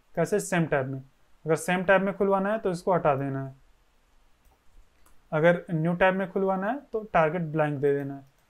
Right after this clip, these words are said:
उसको हटा दिया, अब सेम टैब में खुल रहा है। अब,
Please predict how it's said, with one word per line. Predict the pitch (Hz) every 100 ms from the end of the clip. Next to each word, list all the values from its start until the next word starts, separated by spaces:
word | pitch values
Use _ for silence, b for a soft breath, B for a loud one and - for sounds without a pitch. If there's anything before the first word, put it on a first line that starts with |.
| _ -
उसको | - 180
हटा | 170 185
दिया, | 196 208
अब | 180
सेम | - 170 165
टैब | 175 170
में | 175
खुल | 175
रहा | 160 160
है। | - _ _ _ _ _ _ _ _
अब, | 160 160